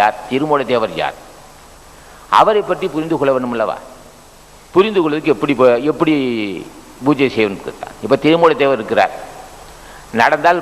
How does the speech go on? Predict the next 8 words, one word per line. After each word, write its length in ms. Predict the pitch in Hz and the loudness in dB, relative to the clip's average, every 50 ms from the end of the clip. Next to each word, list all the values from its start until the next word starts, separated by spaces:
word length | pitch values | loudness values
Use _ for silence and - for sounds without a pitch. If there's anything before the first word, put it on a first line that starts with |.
| 127 123 | 0 0
மழை 180 | 117 135 156 151 - | 2 2 0 0 -2
பொடிபடும். 460 | 123 123 139 131 117 110 101 98 - - - - - - - - - - - - - - - - - - - - - - - - | -2 -2 -2 -2 -2 -2 -4 -4 -8 -14 -20 -20 -20 -20 -20 -20 -20 -20 -20 -20 -20 -20 -20 -20 -20 -20 -20 -20 -20 -20 -2 2
அவர் 160 | 113 120 113 104 | 4 4 4 2
நடந்தால், 400 | 101 131 156 165 160 107 80 67 - - - - - - 78 | 0 0 0 2 2 2 2 2 -6 -12 -16 -16 -8 -2 0
மாணிக்க 280 | 92 120 143 147 - 156 | 0 0 0 0 2 4
வாசகன் 280 | 151 143 147 143 139 139 | 4 4 2 0 -2 -2
இருந்தாலும் 260 | 139 139 135 127 - | 0 -2 -2 -2 -2
சரி, 140 | 156 156 160 | -4 -4 -4